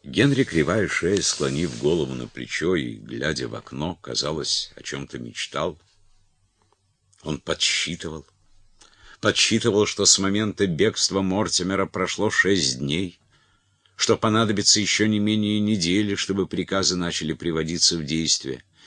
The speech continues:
и что если только Мортимер не безумец, чего про него не скажешь,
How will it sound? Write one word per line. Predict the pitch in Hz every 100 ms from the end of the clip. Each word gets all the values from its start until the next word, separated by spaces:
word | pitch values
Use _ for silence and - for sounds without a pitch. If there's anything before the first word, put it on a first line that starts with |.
| - -
и | 78
что | -
если | 78 76 -
только | 76 80 73 78
Мортимер | 78 76 - 73 71 69
не | 73 73
безумец, | 67 76 - 127 131 67 55 -
чего | - - 67 64
про | - 67
него | 67 64
не | 65
скажешь, | 64 - 64 62 58 -